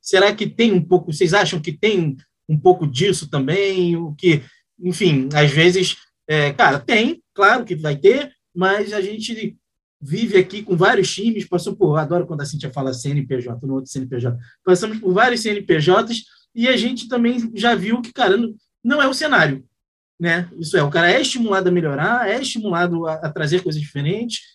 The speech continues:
e ainda assim falta atitude, falta sair do lugar, né? É, por que, né, que isso acontece? E aí o, o,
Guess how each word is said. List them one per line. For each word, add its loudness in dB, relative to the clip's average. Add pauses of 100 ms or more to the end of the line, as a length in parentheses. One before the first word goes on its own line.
(160)
e -6
ainda -2
assim -6 (340)
falta 2
atitude, -4
falta -4 (160)
sair 2
do 2
lugar, 2 (460)
né? -8 (300)
É, -12 (100)
por -20
que, -6
né, -6
que -16
isso -12
acontece? -14 (300)
E -8
aí 4
o, 8
o, 4